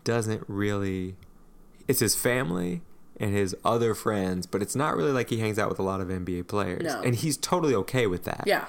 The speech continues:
Speaker 1: And he
Speaker 2: He's not
Speaker 1: d-,
Speaker 2: there to make friends.
Speaker 1: he doesn't watch other teams play.
Speaker 2: Right.
Speaker 1: And he turns the ball over a lot. So if
Speaker 2: Yeah.
Speaker 1: you're thinking, as Kevin Durant, like, "I'm a hell of a scorer,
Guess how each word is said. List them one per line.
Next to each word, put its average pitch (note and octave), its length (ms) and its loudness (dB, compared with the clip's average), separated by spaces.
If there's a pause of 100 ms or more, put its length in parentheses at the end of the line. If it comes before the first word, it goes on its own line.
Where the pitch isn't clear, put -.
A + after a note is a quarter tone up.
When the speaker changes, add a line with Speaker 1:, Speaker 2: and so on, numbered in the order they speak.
(580)
Speaker 1:
And B2+ 60 6
he C3 80 8
Speaker 2:
He's B2+ 60 6
not C#4 80 6
Speaker 1:
d-, - 80 6
Speaker 2:
there G3 100 6
to F#3+ 80 -2
make C#3+ 140 -4
friends. - 300 -4
Speaker 1:
he E3 100 2
doesn't C#3+ 400 2
watch G#2 580 2 (220)
other G2+ 280 4
teams F2+ 380 0
play. A#2+ 640 -2
Speaker 2:
Right. - 180 -2 (240)
Speaker 1:
And C3+ 200 2
he C3 100 2
turns B2 360 0
the A2+ 80 2
ball G2+ 300 0
over F#2 220 0
a F2 80 -2
lot. F2+ 460 -4 (1120)
So C3+ 240 6
if B2 100 6
Speaker 2:
Yeah. C3 80 4
Speaker 1:
you're C3 80 8
thinking, B2+ 760 0 (200)
as A2+ 180 0
Kevin B2 260 0
Durant, G#2+ 580 -2 (120)
like, F#2 140 -2
"I'm G2+ 120 2
a F#2+ 100 0
hell A2 280 0
of G2 80 -4
a G2 40 -2
scorer, F#2+ 520 0